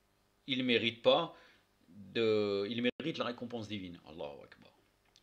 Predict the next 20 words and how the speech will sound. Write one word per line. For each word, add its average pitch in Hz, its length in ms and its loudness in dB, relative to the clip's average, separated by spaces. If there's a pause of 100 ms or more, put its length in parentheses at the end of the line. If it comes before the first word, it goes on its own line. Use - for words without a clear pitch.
Ce - 140 -4
jugement 165 300 2
va 156 100 4
à - 20 4
l'encontre 160 280 0
de 147 80 2
l'évidence 147 440 0
de 117 80 -2
leurs 113 240 0
actes 165 220 -2
et 120 40 -4
de 117 60 0
leurs 113 100 2
déclarations. 120 640 -4
Leur - 200 -2
thèse 135 180 0
paraît 107 240 0
ici - 160 -10
très - 180 -4
faible, 123 400 0